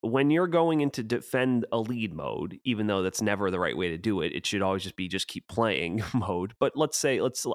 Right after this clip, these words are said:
you know, you understand that the other team is desperate for a goal. They're gonna come out with a bigger push, right?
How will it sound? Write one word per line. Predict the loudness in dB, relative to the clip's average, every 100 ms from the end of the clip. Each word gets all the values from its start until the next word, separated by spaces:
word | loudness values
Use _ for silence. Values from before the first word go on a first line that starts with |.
| -6 -10 -4
you | -4
know, | -4 -10 _ _ _ _ 0
you | 4
understand | 4 4 2 2 2 0
that | 0
the | 0
other | 0
team | -2 -2 -2
is | -2
desperate | -2 -2 -4 -4
for | -4
a |
goal. | -2 -2 -2
They're | -4
gonna | -4 -6
come | -4 -4
out | -2
with | -4
a |
bigger | -4 -8
push, | -6 -6 -6 -6
right? | -2 -2